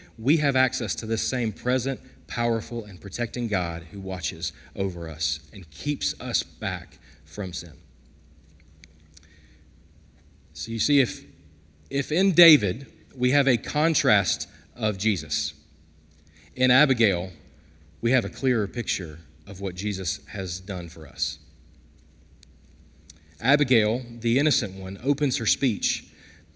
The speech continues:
by saying, "Let his guilt be on me." She didn't deserve death.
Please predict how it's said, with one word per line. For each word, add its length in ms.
by 100
saying, 560
"Let 180
his 320
guilt 480
be 200
on 380
me." 440
She 180
didn't 200
deserve 360
death. 380